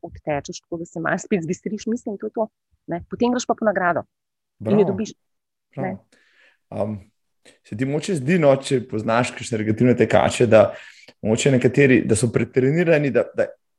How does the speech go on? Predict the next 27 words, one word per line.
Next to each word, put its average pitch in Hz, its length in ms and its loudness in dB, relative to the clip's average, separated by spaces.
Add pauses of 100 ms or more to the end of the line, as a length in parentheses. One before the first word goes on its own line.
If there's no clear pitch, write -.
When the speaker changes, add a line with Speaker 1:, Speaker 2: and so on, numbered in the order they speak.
(160)
Speaker 2:
preveč 139 400 2
obsesivno 139 680 -2 (560)
te-, 123 140 2 (180)
tečejo, 139 480 2 (120)
tekljajo, 131 580 2
se 123 120 -4
pripravljajo, 120 720 4
pa 117 140 0
na 110 80 -4
koncu 117 420 -6 (380)
celo 123 200 -2
izgorijo 117 640 0
v 110 140 2
neki 110 260 -8
preveliki 110 480 -6
želji 107 340 0
ali 104 120 -2
pa 110 80 -2
zato, 107 140 -8
ker 104 120 -10
so 101 160 -14
tako 120 240 -6
utrujeni 101 460 -2 (380)
od 101 100 -14
vseh 98 260 -8
tistih - 300 -18 (540)
vsakodnevnih, 101 920 -6